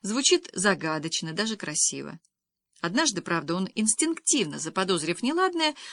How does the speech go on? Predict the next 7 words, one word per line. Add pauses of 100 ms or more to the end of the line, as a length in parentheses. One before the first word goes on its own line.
спросил
у
сотрудника, (180)
забиравшего
очередную
пятилитровую
канистру